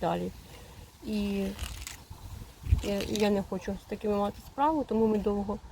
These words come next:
розкачуємося, ми вже частину зробили, і там пішла тріщина,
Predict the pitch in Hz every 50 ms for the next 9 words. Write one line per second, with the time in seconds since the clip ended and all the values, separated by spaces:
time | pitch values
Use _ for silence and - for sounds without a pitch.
0 | - - - - - - - - - 220 220 214 - - - 247 294 294 - -
1 | 254 240 220 220 220 214 - 226 214 208 214 208 196 - 202 - - 214 - -
2 | 226 220 220 226 220 233 247 240 240 302 339 359 349 320 311 - - - - -
3 | - - - - - - - 220 214 196 - 226 214 220 214 226 226 - - 220
4 | 214 214 - 262 302 359 370 - - - 269 254 247 240 240